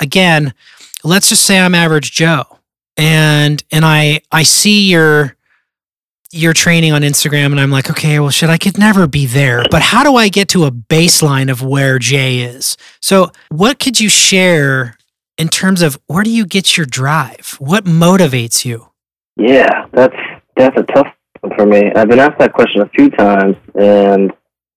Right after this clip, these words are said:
Speaker 2: I don't, I feel like I don't have, like, the greatest answer for people, you know? Um, I do feel like, um,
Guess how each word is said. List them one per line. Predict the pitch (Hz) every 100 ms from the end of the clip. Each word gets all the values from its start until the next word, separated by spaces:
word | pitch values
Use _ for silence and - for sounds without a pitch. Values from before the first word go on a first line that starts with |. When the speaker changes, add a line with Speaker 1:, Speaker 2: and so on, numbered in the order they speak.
| _ _ _ -
Speaker 2:
I | -
don't, | 139 139
I | -
feel | 165
like |
I | 143
don't | 139
have, | 147
like, | 131 -
the |
greatest | - - 120 123 - -
answer | 135 165 - 95
for | 98
people, | 90 101 101 95 90 - _ -
you | 101
know? | 101 113 110
Um, | - 104 104 101 98 95 - _ _ _ -
I | - _ - -
do | 101 139 165 -
feel | 135 156
like, | 117 104 101 - - - - _ _ _ _ _ _ _ -
um, | - 185 - - -